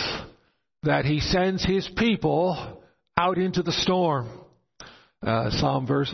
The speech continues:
thirty-four, verse fifteen, "Many are the afflictions of the righteous."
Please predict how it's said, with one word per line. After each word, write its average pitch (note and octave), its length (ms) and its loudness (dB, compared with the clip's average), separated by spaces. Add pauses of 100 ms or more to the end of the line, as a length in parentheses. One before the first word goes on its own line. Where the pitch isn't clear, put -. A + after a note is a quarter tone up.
thirty-four, C#3 540 0
verse B2+ 320 0
fifteen, C#3 640 0
"Many D#3 760 2 (720)
are D3 220 0
the C#3+ 140 4
afflictions D3+ 920 0 (1300)
of D3+ 160 0
the F3 100 2
righteous." - 800 0